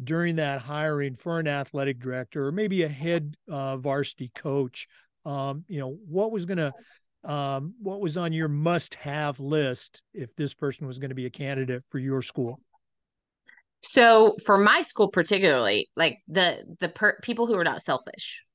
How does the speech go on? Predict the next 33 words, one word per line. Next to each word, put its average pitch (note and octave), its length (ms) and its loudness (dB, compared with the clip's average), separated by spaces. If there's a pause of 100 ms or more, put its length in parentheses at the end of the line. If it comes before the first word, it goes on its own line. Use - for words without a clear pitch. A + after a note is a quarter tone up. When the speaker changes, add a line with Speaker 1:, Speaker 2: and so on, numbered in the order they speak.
(180)
Speaker 2:
that F#3 120 6
is G3 140 -6
the F#3+ 100 0
number G3 320 2
one F3 320 0
character D#3+ 360 0
trait C#3+ 340 -6
for D3+ 100 -4
me, C3 320 -6 (380)
is D#3+ 240 6
that E3 240 4
somebody E3+ 420 4
who D#3+ 220 -2
is, C#3 460 -2 (320)
um, A#2+ 500 -2 (140)
really F#3 640 0
just D#3+ 320 -2
in E3+ 140 2
it E3+ 140 2 (120)
for E3+ 100 -4
the C#3 100 -2
whole. A2+ 420 -4 (440)
And D#3 500 2 (120)
I, D#3 260 2
'cause E3+ 220 -6 (120)
you F3+ 140 0
have F3+ 220 0
to F3+ 80 -4
be F3+ 120 0
a D#3 60 -2
good D#3 180 -2
teammate, B2+ 600 -8 (300)
because F3 320 4